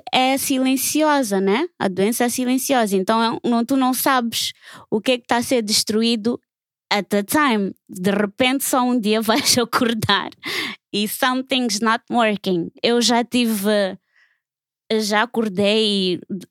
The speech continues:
o rins já estava mal, muito mal. Já acordei um belo dia e já não via o eighty percent do meu olho, eu não vejo, né? Eighty percent do meu olho esquerdo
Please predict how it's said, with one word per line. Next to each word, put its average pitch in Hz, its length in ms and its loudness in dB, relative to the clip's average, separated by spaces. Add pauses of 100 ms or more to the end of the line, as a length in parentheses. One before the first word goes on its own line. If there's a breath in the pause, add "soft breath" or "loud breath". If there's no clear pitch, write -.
(140)
o 190 80 -2
rins 214 640 0
já 180 120 0
estava 196 460 0
mal, 220 560 2
muito 202 440 -2
mal. 220 500 0 (880 loud breath)
Já 196 200 2
acordei 208 480 0
um 208 100 0
belo 196 260 2
dia 202 260 0
e 202 40 -2
já 190 160 0
não 208 160 0
via 196 300 0
o 190 180 0
eighty 196 320 0
percent 196 640 0
do 180 140 -2
meu 185 220 2
olho, 190 380 2
eu 180 120 0
não 180 200 2
vejo, 180 480 0
né? 190 280 2 (500 loud breath)
Eighty 190 300 -4
percent 190 580 -2
do 185 80 -2
meu 190 500 0 (120)
olho 185 320 0
esquerdo 233 1080 0